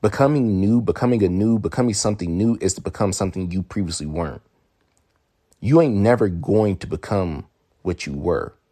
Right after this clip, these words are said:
weren't. I'm sorry, what you previously were. <laughs> It's late, y'all. You always gonna be that person.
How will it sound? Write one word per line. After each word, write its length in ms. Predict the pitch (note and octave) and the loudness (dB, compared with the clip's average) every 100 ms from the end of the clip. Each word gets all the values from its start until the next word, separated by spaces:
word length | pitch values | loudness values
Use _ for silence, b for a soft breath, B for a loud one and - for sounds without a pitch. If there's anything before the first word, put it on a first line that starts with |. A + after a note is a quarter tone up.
| _ _ _ _ _ | _ _ _ _ _
weren't. 340 | - F2+ - - _ _ _ _ _ - | -2 -2 -4 -18 _ _ _ _ _ -10
I'm 60 | F2 | -6
sorry, 260 | - - - _ _ | -4 -6 -8 _ _
what 200 | F2+ - | -12 -10
you 80 | F#2 | -8
previously 360 | - F#2 F2 | -4 -4 -4
were. 280 | D2 B1+ G1+ _ - | -6 -6 -10 _ -10
<laughs> 200 | - - _ _ _ | -8 -8 _ _ _
It's 120 | - - | -14 -2
late, 320 | E2+ - - | 0 0 -6
y'all. 200 | - - - _ _ _ _ _ _ _ _ _ _ _ _ _ _ - | -14 -14 -18 _ _ _ _ _ _ _ _ _ _ _ _ _ _ -2
You 140 | A#2+ | 2
always 500 | C3 G#2 A2+ A2 G2+ | 4 6 6 4 2
gonna 180 | F#2+ F2+ | -2 -2
be 160 | F#2+ F#2 | 0 0
that 180 | C#2 | -2
person. 440 | - - - - | -8 -10 -10 -14